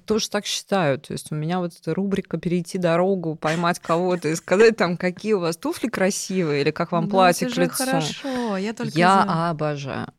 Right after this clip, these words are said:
Speaker 1: Вот правда обожаю. Но я могу сказать, за всю мою жизнь я встретила только пару человек, которые приняли комплимент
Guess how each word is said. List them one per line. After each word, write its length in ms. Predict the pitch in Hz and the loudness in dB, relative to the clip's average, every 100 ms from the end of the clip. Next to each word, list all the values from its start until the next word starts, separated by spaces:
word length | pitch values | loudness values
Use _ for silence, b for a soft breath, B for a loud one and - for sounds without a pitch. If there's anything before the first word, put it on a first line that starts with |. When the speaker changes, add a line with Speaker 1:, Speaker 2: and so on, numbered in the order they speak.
| _ | _
Speaker 1:
Вот 180 | 156 - | -6 -4
правда 300 | - 170 143 | -2 -2 -2
обожаю. 500 | 139 - 156 - - - B B B | -6 -6 -8 -8 -10 -12 B B B
Но 140 | 180 202 | 2 4
я 160 | 226 | 6
могу 240 | 240 208 196 | 6 4 2
сказать, 380 | - 185 208 190 | -4 -4 -2 0
за 100 | 180 | -2
всю 160 | - | -2
мою 240 | 190 165 165 | -2 -2 -4
жизнь 320 | 208 240 202 | -4 -4 -4
я 80 | 165 | -4
встретила 400 | - 190 175 165 | -8 -6 -6 -6
только 280 | 170 - | -8 -8
пару 340 | - 196 180 147 | -2 2 2 0
человек, 640 | - 156 156 170 226 - _ _ _ _ _ - | -8 -4 -4 -4 -6 -12 _ _ _ _ _ -10
которые 560 | - 185 - 208 214 165 | -4 -4 0 0 2 0
приняли 500 | - 190 196 180 156 | -2 -2 0 0 -2
комплимент 760 | - 156 - - 175 - - | -8 -12 -10 -12 -10 -14 -16